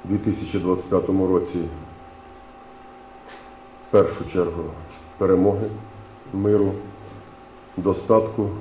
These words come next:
найшвидшої відбудови наших громад і країни в цілому. І, відповідно, згуртованості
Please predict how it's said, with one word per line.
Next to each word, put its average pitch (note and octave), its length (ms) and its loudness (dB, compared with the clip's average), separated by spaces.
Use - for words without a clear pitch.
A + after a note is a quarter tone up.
найшвидшої G2 640 0
відбудови F#2 600 2
наших F#2 420 0
громад F#2 360 2
і - 20 -4
країни F2+ 500 0
в - 40 -10
цілому. E2 360 4
І, C#3+ 40 0
відповідно, F2+ 720 2
згуртованості D#2+ 760 -2